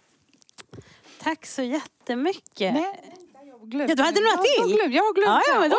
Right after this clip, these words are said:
Speaker 2: Åh,
Speaker 1: så, då är det bara,
Speaker 2: vad bra.
Speaker 1: du har en minut
Speaker 2: Ja.
Speaker 1: kvar, så
Speaker 2: Ja,
Speaker 1: du
Speaker 2: vad
Speaker 1: får
Speaker 2: bra. Åh, vad fint, vad fint. Jag tänkte bara det här med när det gäller, mm, mm, barn i grupp, va? Så finns det ännu ingen rättspraxis på vad gäller egentligen juridiskt. Men vi väntar faktiskt på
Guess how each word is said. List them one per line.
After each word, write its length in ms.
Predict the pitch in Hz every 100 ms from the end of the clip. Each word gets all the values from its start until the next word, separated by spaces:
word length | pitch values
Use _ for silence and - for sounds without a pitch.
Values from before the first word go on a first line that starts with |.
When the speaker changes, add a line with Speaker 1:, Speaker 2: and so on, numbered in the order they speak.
| 480
Speaker 2:
Åh, 60 |
Speaker 1:
så, 60 | 381
då 60 | 294
är 20 |
det 60 |
bara, 240 | 392 466 381
Speaker 2:
vad 0 |
bra. 240 | 403 440
Speaker 1:
du 60 | 349
har 160 | 381 427 427
en 160 | -
minut 280 | 311 381 330
Speaker 2:
Ja. 40 | 523 539
Speaker 1:
kvar, 100 | 220
så 60 | 277
Speaker 2:
Ja, 80 |
Speaker 1:
du 60 | 339
Speaker 2:
vad 120 | 415
Speaker 1:
får 140 | 427 392
Speaker 2:
bra. 160 | 254
Åh, 200 | - 415
vad 120 | 381 440
fint, 260 | 415 247 226
vad 140 | 269
fint. 280 | 370 294 214 - 339 392
Jag 240 | 302 311 294
tänkte 360 | 294 320 311
bara 280 | 240 254 254
det 60 | 233
här 200 | 247 220
med 160 | 208
när 160 | - 196
det 80 | 202
gäller, 480 | 208 208 170 165 156 _ - - -
mm, 220 | 185 180
mm, 120 | 180 175
barn 340 | 214 175 160
i 100 | 151
grupp, 540 | 190 220 262 285 _ -
va? 120 | - - -
Så 180 | - 240
finns 420 | - 302 202 170
det 80 | -
ännu 300 | 190 269 240
ingen 240 | 214 233 175
rättspraxis 1080 | 196 185 - - - 160 - - 165 160 - - - _
på 340 | 202 175 160 - - _
vad 120 | 202 208
gäller 260 | 262 180 175
egentligen 480 | 202 185 - 170 170
juridiskt. 640 | 185 311 320 156 - -
Men 140 | 208
vi 120 | 220
väntar 520 | 233 254 311 339 - 208
faktiskt 460 | 294 254 - 185
på 300 | - 190 165